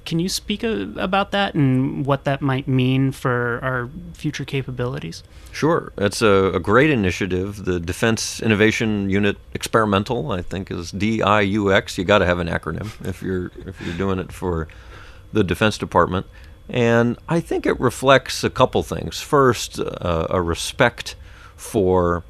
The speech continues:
Speaker 2: the history of where so many of these great technologies have come from. Secondly, a respect for the fact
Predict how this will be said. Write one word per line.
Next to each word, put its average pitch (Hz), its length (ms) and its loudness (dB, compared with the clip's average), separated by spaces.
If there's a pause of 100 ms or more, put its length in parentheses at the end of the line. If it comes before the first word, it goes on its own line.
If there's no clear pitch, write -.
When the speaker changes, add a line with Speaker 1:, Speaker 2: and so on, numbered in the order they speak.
(400)
Speaker 2:
the 87 400 -2
history 127 340 2
of 90 80 0
where 98 120 4
so 107 200 2
many 98 380 4
of 82 160 -2
these 87 240 -2
great 95 260 -2
technologies 82 680 -4
have - 180 -10
come 85 160 -4
from. 90 320 -6 (420)
Secondly, 131 540 2
a 123 100 2
respect 110 560 0
for 120 260 0
the 107 120 -2
fact 110 340 0